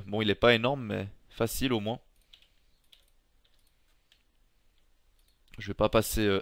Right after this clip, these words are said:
invisible, ça sert à rien. Là, normalement, ce tour-ci, je peux le tuer avec de la chance. Je vais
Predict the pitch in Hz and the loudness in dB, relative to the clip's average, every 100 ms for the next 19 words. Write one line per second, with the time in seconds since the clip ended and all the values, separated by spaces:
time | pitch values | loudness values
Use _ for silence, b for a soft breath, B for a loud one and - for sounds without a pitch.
0 | - 131 127 127 110 127 - 101 101 98 | -2 -2 0 -2 -2 -4 -4 -4 -2 -2
1 | 95 110 - B B B B B B B | -2 -6 -8 B B B B B B B
2 | B B B B B B _ _ - 101 | B B B B B B _ _ -12 2
3 | 110 113 107 104 120 - 107 - 123 107 | 2 2 -2 -4 -4 -6 -10 -6 -6 -4
4 | 101 120 123 - - 113 110 117 95 95 | -4 -4 -6 -6 -4 0 0 0 -4 -4
5 | 95 - 113 110 - - _ - - 101 | -4 -8 -12 -12 -16 -18 _ -20 -16 -14